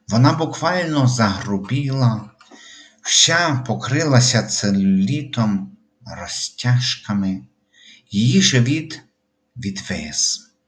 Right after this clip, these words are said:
Дружина забула про косметику,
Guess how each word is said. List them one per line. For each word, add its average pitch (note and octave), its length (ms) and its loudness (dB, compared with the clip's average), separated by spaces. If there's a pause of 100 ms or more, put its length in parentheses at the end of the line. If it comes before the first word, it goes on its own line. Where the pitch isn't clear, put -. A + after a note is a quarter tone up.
(1080)
Дружина B2+ 500 2
забула C3+ 420 2
про B2 240 -2
косметику, A2 1000 -4